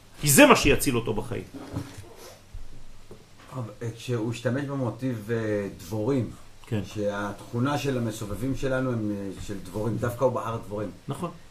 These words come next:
Speaker 2: למה? כי יש בזה מעוקצו ומדובשו?
Speaker 1: לאט לאט, אנחנו עכשיו עוד לא הגענו לזה. הוא מפרש,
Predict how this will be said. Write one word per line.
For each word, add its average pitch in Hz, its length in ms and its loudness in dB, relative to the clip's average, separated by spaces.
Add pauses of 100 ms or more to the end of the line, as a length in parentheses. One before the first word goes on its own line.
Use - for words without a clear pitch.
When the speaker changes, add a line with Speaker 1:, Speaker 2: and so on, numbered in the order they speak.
(120)
Speaker 2:
למה? 123 240 4
כי 123 160 -2
יש 120 280 2
בזה 117 240 2
מעוקצו 113 540 -2
ומדובשו? 117 600 0
Speaker 1:
לאט 185 240 2
לאט, 175 260 -4
אנחנו 147 280 -2
עכשיו 151 280 2
עוד 170 120 4
לא 180 100 4
הגענו 165 440 4
לזה. 98 200 0 (1040)
הוא 151 120 8
מפרש, 180 600 10